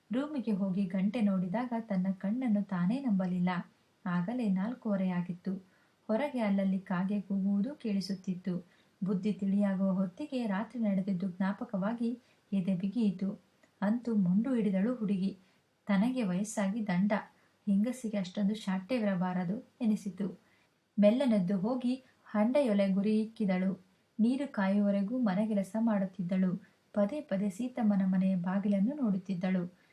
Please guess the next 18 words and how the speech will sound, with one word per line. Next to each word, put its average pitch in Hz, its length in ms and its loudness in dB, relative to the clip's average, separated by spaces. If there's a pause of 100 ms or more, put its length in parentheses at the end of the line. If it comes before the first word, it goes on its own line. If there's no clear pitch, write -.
(200)
ಪತಿರಾಯ 262 540 -2
ಬಚ್ಚಲಿನಿಂದ 196 600 2
ಎದ್ದರು. 190 640 -2 (560)
ಒದ್ದೆ 220 320 4
ಮಾಡಿದ 277 440 0
ಟವೆಲ್ಲನ್ನು 226 640 4
ಒಗೆಯಲು 208 440 2
ವಟಾರದವರೆಲ್ಲರಿಗೂ 208 1080 2
ಒಂದೇ 220 520 4
ಆದ 196 340 0
ನಲ್ಲಿಯ 226 380 0
ಬುಡದಲ್ಲಿದ್ದ 196 600 -4 (160)
ಕಲ್ಲಿನ 240 380 0
ಬಳಿ 196 220 0
ಕೊಂಡೊಯ್ದಳು. 196 760 0 (440)
ನಲ್ಲಿಯಲ್ಲಿ 214 540 4
ನೀರಿನ್ನೂ 202 460 4
ಬಂದಿರಲಿಲ್ಲ. 196 640 2